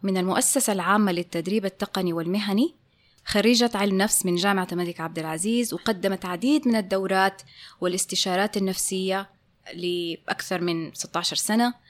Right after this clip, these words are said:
آه، شاركت في العديد من الأعمال التطوعية، ولديها عدد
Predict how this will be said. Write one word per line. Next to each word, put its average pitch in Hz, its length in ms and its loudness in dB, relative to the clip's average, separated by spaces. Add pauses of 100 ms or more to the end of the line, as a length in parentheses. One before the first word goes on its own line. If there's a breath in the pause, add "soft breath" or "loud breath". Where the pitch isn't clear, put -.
(420 loud breath)
آه، 185 160 -4
شاركت 214 420 0
في - 80 -6
العديد 175 500 -2
من 208 60 0
الأعمال 190 500 -2
التطوعية، 185 960 -2
ولديها 202 640 -6
عدد 185 380 -4